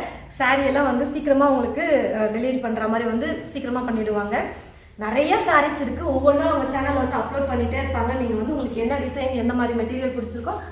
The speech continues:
அந்த மாதிரி நீங்க வாங்கிக்கலாம். இப்ப நான் ஷேர் பண்ண சாரீஸ்லாம் வந்து எனக்கு பர்சனலா ரொம்ப பிடிச்சது. அதனால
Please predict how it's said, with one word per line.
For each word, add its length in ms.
அந்த 140
மாதிரி 200
நீங்க 260
வாங்கிக்கலாம். 480
இப்ப 140
நான் 240
ஷேர் 320
பண்ண 160
சாரீஸ்லாம் 640
வந்து 280
எனக்கு 420
பர்சனலா 360
ரொம்ப 340
பிடிச்சது. 300
அதனால 400